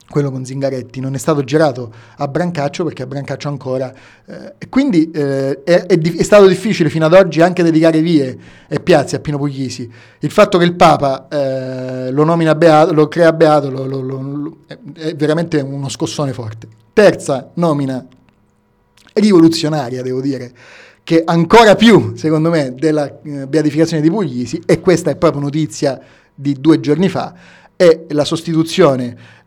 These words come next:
alla Congregazione per la Dottrina della Fede di Levada con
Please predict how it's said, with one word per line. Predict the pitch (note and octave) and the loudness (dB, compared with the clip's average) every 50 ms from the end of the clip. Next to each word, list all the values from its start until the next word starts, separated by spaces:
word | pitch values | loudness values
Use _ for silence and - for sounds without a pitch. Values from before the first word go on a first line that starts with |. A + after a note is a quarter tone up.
| _ _ | _ _
alla | - D3 C#3+ C#3 | -4 -2 0 0
Congregazione | C3 C#3 C#3+ D3 D3 D3 D3+ - - E3 - | 0 0 0 0 2 0 0 0 0 -2 -2
per | C3+ C3 | -2 0
la | C#3 C3+ | 0 0
Dottrina | C#3 C3+ - E3 D3+ | -2 -2 -2 -2 0
della | D3 D#3 E3 D#3+ | 2 2 2 0
Fede | D#3+ D3+ C3 B2+ B2+ C3 B2+ B2+ C3 C#3 | 0 -4 -4 -4 -4 -4 -6 -6 -8 -6
di | C3+ D3+ D#3+ | -2 0 2
Levada | E3+ F3 D#3 C3+ B2 B2 B2+ C3 B2+ A#2 - _ _ | 4 4 2 0 -2 -4 -4 -6 -8 -8 -10 _ _
con | - D3+ C#3+ C3+ C3+ C#3 C3+ C3 C3 B2+ B2+ | -4 -4 -2 -2 -4 -6 -8 -8 -8 -10 -12